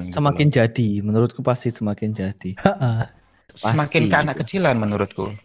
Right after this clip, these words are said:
Speaker 3: Kayak anak kecil
Speaker 1: Termasuk
Speaker 3: lah.
Speaker 1: po-, mm-mm, semakin termasuk pola pikirnya itu semakin ke anak kecilan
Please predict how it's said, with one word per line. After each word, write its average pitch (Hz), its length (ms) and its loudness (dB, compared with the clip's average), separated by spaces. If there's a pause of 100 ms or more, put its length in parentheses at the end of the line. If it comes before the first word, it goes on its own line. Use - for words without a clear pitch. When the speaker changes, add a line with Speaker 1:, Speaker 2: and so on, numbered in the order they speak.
(680)
Speaker 3:
Kayak 135 160 2
anak 135 100 2
kecil - 140 4
Speaker 1:
Termasuk 120 320 4
Speaker 3:
lah. 120 100 0 (240)
Speaker 1:
po-, - 200 -2 (680)
mm-mm, 143 320 -2
semakin 131 400 -4 (240)
termasuk 117 400 2
pola 123 240 0
pikirnya 120 800 -4 (480)
itu 139 240 -4
semakin 131 560 -6
ke - 100 -8
anak 98 240 -6
kecilan 95 480 -8